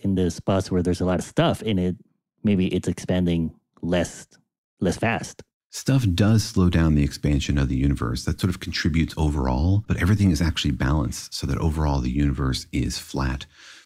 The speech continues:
Speaker 2: But yeah, we don't know how stuff and dark energy interact with each other. Dark energy is so dilute and so actually weak that anywhere there is stuff, you can basically just ignore the dark energy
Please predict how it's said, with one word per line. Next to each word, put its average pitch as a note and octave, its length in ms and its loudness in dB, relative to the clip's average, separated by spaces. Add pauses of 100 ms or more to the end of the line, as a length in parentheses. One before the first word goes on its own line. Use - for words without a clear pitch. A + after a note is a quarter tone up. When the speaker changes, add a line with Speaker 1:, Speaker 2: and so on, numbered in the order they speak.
(140)
Speaker 2:
But D2+ 220 2
yeah, B2 160 4
we E2+ 100 4
don't G#2+ 260 4
know F#2 240 6
how D2+ 340 0
stuff - 520 -4
and C#2 240 0
dark D2 240 -2
energy C#2+ 420 0
interact C#2 460 0
with - 100 -2
each C#2 160 -2
other. - 360 -4
Dark F2+ 200 2
energy F2 380 4
is C#2+ 80 0
so E2+ 300 0
dilute C#2+ 600 2
and D2 140 2
so G2+ 320 2
actually D2+ 400 0
weak G2+ 460 0 (340)
that D#2 280 0
anywhere G2 420 4
there D#2 200 0
is A2 240 2
stuff, C3+ 380 0
you G2 60 4
can F2 120 2
basically E2+ 360 0
just D2+ 200 -2
ignore D2 480 2
the C#2+ 100 0
dark C#2 280 -2
energy C2+ 560 0